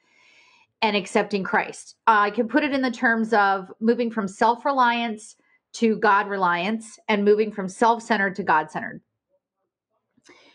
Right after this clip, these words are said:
In the last two years, as he's really moved me around this topic and the Hustle with Heart ministry and what does that look like in coaching, et cetera,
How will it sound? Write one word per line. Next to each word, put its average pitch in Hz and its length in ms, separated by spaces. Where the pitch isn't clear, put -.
In 339 240
the 359 100
last 269 440
two 247 180
years, 208 520
as 214 200
he's 233 280
really 269 240
moved 220 480
me 170 360
around 214 800
this 196 280
topic 262 600
and 196 140
the 190 60
Hustle 233 360
with 208 160
Heart 208 300
ministry 226 680
and 180 100
what 190 140
does 190 120
that - 180
look 349 260
like 190 240
in 185 80
coaching, 220 400
et 196 120
cetera, 180 420